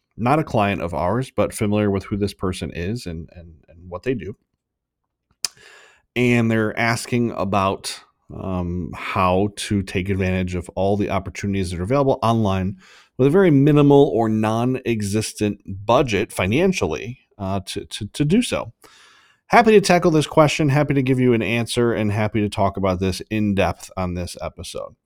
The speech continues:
So, marketing is different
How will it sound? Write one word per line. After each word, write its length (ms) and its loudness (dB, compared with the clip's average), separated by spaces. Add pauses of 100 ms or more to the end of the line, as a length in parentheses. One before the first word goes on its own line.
(680)
So, 800 6 (640)
marketing 840 2 (500)
is 200 0
different 840 2